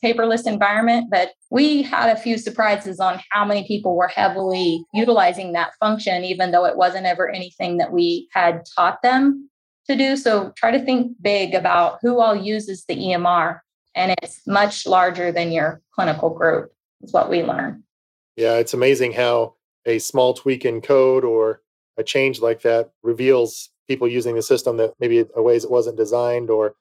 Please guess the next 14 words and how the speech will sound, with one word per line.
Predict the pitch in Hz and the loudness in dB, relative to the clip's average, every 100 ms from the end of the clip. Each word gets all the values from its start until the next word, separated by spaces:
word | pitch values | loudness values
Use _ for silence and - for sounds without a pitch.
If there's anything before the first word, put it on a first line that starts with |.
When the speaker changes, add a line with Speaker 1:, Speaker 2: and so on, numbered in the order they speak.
| _ _ | _ _
Speaker 2:
no | 139 | 0
matter | 160 151 | 2 2
how | 156 | 2
many | 156 139 | 0 0
parallel | 160 147 143 | 2 4 4
runs | 131 165 165 | 2 0 -4
you | 170 | -6
do | 156 160 156 156 | -2 -2 -2 -2
or, | 123 117 113 110 107 - | -2 0 2 0 -4 -12
you | 117 | -6
know, | 107 | -4
testing | 104 135 131 143 123 | -2 0 0 0 2
or | 113 | 2
observing, | 110 131 135 131 123 | 2 4 4 2 -4